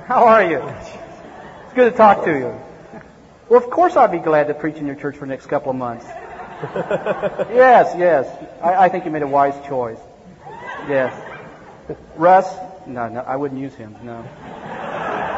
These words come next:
Speaker 1: No, no. Ru-, Russ is too busy.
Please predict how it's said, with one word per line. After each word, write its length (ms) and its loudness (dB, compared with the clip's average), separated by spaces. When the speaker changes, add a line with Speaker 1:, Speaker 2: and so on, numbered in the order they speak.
Speaker 1:
No, 280 4
no. 280 2
Ru-, 260 -2
Russ 160 -6
is 80 -12
too 140 -8
busy. 340 -10